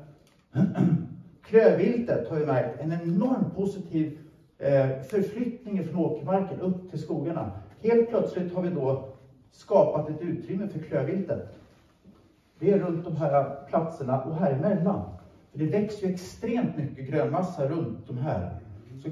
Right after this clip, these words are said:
kronviltet märker vi att de är mycket, mycket mer uppe i runt våtmarkerna. Bidragsfri fukt.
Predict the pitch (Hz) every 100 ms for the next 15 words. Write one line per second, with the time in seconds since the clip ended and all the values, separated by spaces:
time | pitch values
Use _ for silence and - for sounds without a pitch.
0 | - - 214 185 143 202 233 220 - 160
1 | 185 - 143 135 101 - - 160 160 156
2 | 147 135 143 175 170 180 - 139 123 -
3 | 135 - 139 123 123 120 - 135 123 156
4 | 160 139 95 - - - _ _ _ _
5 | _ _ _ _ _ - - - _ _
6 | _ _ _ _ _ 180 214 214 208 -
7 | 190 190 196 -